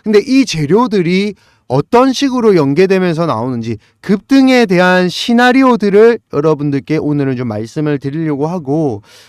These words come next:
이 급등의 시나리오라고 해서, 어, 무조건 뭐 이 날짜에 나온다 이런 건 아니에요. 하지만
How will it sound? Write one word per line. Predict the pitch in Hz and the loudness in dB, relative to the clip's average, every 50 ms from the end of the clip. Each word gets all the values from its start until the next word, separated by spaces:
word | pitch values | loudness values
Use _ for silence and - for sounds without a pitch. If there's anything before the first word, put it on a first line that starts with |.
| _ _ | _ _
이 | - 202 202 | -6 -6 -6
급등의 | 185 - - 208 190 - - 262 262 254 240 226 | -4 -4 -4 -6 -6 -2 -2 0 2 2 2 2
시나리오라고 | 208 - - 240 226 240 247 247 247 262 247 240 226 208 196 180 185 185 | 2 0 -4 -2 0 0 2 2 2 2 2 4 4 4 4 2 2 2
해서, | 214 226 - 180 165 175 180 175 147 120 107 101 - - _ - _ | 2 0 0 0 2 2 2 2 2 0 -2 -6 -12 -20 _ -16 _
어, | - 147 151 151 151 151 151 147 147 147 147 143 139 | 0 2 4 4 4 4 4 4 4 4 2 2 0
무조건 | 143 156 160 247 269 - - 269 247 214 | -2 -2 0 0 0 2 2 2 2 4
뭐 | 202 202 208 | 4 2 0
이 | 160 226 240 | 0 0 2
날짜에 | 262 277 294 302 - 269 262 240 | 4 4 4 4 4 2 2 2
나온다 | 180 139 143 160 160 151 | 2 0 -2 -2 0 0
이런 | 160 175 208 247 254 | 2 2 2 2 0
건 | 247 269 277 | 0 0 0
아니에요. | 269 214 156 139 143 131 107 104 - _ _ | 2 0 0 0 0 -2 -4 -8 -12 _ _
하지만 | - 151 196 196 220 214 214 233 262 262 | -8 -6 -4 -4 0 0 2 2 2 0